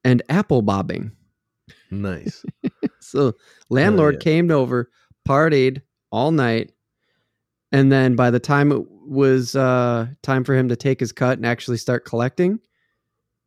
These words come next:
Speaker 1: it was November first. It was early morning on the first. So that's why you pay your rent on the first.
Speaker 2: Everything has, like, an evil undertone for me because I just, like, watch so many different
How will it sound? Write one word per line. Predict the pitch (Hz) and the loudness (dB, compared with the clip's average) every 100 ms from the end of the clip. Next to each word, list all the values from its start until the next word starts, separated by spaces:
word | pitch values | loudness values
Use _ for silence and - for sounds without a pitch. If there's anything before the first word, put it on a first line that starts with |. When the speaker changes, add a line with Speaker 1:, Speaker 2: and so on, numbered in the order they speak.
| _ _ | _ _
Speaker 1:
it | 131 | 0
was | 135 120 | 0 0
November | 131 127 127 110 | 0 0 -2 -2
first. | - 175 - | -2 -2 -2
It | 107 | -8
was | 110 - | -8 -6
early | 123 131 127 | -2 0 0
morning | 117 127 135 117 | 0 0 -2 -2
on | 110 | -2
the | 107 | -4
first. | - 139 107 - - - | -4 -4 -6 -12 -14 -2
So | 131 113 107 | 0 2 0
that's | 104 110 123 | -2 -4 -2
why | |
you | 117 110 | -2 -2
pay | 117 | -2
your | 117 | -2
rent | 113 127 | -2 -4
on | 110 | -6
the | 107 | -10
first. | - 117 - _ _ _ _ - - - - | -12 -14 -14 _ _ _ _ -20 -20 -18 -8
Speaker 2:
Everything | 113 127 113 110 | -4 -2 -2 -4
has, | 104 98 | -4 -4
like, | 95 | -4
an | 90 - | -6 -8
evil | 107 98 92 | -8 -6 -6
undertone | 92 95 92 - 92 87 85 85 - | -6 -6 -6 -6 -8 -8 -8 -12 -18
for | _ 87 | _ -6
me | 87 87 | -4 -4
because | 85 90 87 | -6 -6 -6
I | 87 | -6
just, | 90 87 | -8 -8
like, | 92 90 | -8 -8
watch | 87 92 85 | -6 -6 -6
so | - 113 | -6 -4
many | 107 104 | -2 -2
different | 98 98 113 98 | -2 -4 -4 -8